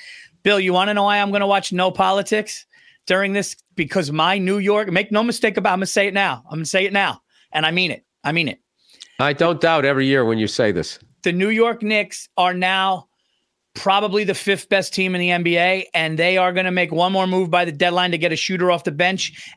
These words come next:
Speaker 1: and we are back, dude. We are back. We have
Speaker 2: Da, da, da, da, da, da, da. Back from what?
Speaker 1: Back from being the laughing stock in the N B A.
Speaker 2: But what are you back to?
Speaker 1: Relevance.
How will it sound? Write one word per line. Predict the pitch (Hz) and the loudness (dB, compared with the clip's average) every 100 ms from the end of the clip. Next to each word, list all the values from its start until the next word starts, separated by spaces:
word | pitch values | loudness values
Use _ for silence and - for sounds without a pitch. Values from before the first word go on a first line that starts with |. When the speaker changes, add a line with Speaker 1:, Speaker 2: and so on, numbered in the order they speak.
| - | -4
Speaker 1:
and | 165 160 147 - - - | -4 -4 -8 -12 -12 -4
we | 180 202 | 0 2
are | 190 | 2
back, | 190 165 - | 2 0 -2
dude. | 160 160 151 - _ _ _ | -2 0 -2 -8 _ _ _
We | 170 | 2
are | 208 | 2
back. | 175 202 214 208 - | 2 2 0 -4 -6
We | 180 180 | -2 2
have | 247 233 | 2 2
Speaker 2:
Da, | 220 | 0
da, | 190 190 | 2 2
da, | 175 | 4
da, | 156 | 2
da, | 139 | 2
da, | 127 | 2
da. | 117 113 87 - _ - | 2 0 -2 -14 _ 0
Back | 226 226 | 0 2
from | 233 170 | 0 2
what? | 143 185 165 - - _ _ _ _ _ _ _ _ _ _ _ _ - | 4 4 2 -4 -18 _ _ _ _ _ _ _ _ _ _ _ _ -2
Speaker 1:
Back | 196 220 - | 0 -2 -6
from | - 226 196 | -2 -2 0
being | 160 214 208 | 0 0 0
the | 190 | 0
laughing | 170 180 185 - 165 | 2 2 0 -2 -4
stock | - 185 175 170 - _ _ _ | -2 0 0 -2 -12 _ _ _
in | 175 170 | -4 0
the | 175 | 0
N | 160 | 0
B | 156 143 | 0 0
A. | 104 104 _ _ _ _ _ _ _ _ _ - | -2 -8 _ _ _ _ _ _ _ _ _ 0
Speaker 2:
But | 196 | 2
what | 175 214 | 2 2
are | |
you | 208 | 2
back | 160 175 185 185 | 2 2 2 2
to? | - 127 139 - _ _ | 0 -2 -2 -10 _ _
Speaker 1:
Relevance. | 180 226 240 196 131 - - - | 0 2 2 0 -2 -6 -10 -12